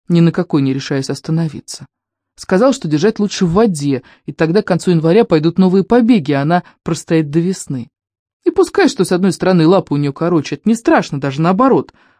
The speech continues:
удобнее ставить у стенки. Женщина в столь длинную еловую жизнь не поверила, кажется, но все равно была благодарна Владику.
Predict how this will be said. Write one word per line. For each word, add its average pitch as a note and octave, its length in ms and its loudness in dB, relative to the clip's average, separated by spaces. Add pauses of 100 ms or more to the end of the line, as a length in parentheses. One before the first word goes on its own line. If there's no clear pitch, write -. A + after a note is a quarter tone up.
удобнее D#3+ 360 0
ставить C#3+ 360 -2
у D#3 40 -14
стенки. - 460 -16 (840)
Женщина E3 540 0
в - 60 -12
столь D3 200 -4
длинную D3+ 580 2
еловую D3 440 0
жизнь C#3+ 320 -2 (180)
не D3+ 120 -2
поверила, E3+ 580 0
кажется, - 440 -12
но G3+ 180 -8
все - 180 -10
равно D3 220 0
была F3 200 0
благодарна C#3 560 -4
Владику. C3+ 440 -8